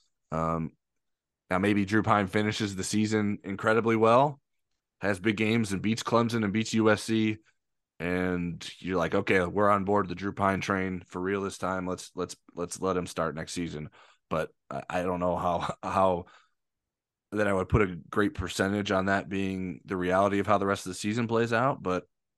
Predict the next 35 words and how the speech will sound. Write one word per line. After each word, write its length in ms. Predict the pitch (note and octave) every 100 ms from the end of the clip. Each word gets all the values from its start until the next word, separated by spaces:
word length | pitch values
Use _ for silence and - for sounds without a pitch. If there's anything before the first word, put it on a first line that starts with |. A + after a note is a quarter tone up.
| _ _ _
I 60 | F#2
mean, 300 | F#2 F2+ E2+
we, 200 | F2+ - _
we 140 | -
can't, 300 | - A2 G2 -
we 100 | F#2+
can't 180 | A#2 G2
just 120 | F#2
assume 340 | F2 G2+ F#2
how 220 | F2+ E2+
it's 100 | E2+
gonna 160 | - E2+
play 240 | - E2+
out. 280 | E2+ F2 D2 -
And, 380 | E2+ F2 E2 - _ _ _ _
um, 400 | D#2+ D#2+ E2 E2 - _ _ _ _ _ _
that, 180 | A2 -
I 80 | A#2+
mean, 120 | B2
that's 160 | C#3+ C#3+
why, 260 | C#3 A#2+
like, 240 | A2 G2+ F2
Notre 200 | G#2+ A2
Dame 160 | G#2+
always 340 | G2 A2+ C3+ A#2+
needed 280 | B2 B2 A#2
to 180 | A#2+
recruit 340 | A2+ G#2+ B2 A2+
a 40 |
twenty 240 | - A2 A2
twenty-three 360 | A2+ A2 G#2
quarterback, 600 | G2+ G#2 F2 E2+ E2+ D#2+ - _ _ _ _ -
um, 440 | E2+ E2 E2 F2 -
<laughs> 80 | -
and, 580 | A#2+ F#2+ F2+ F#2+ D3+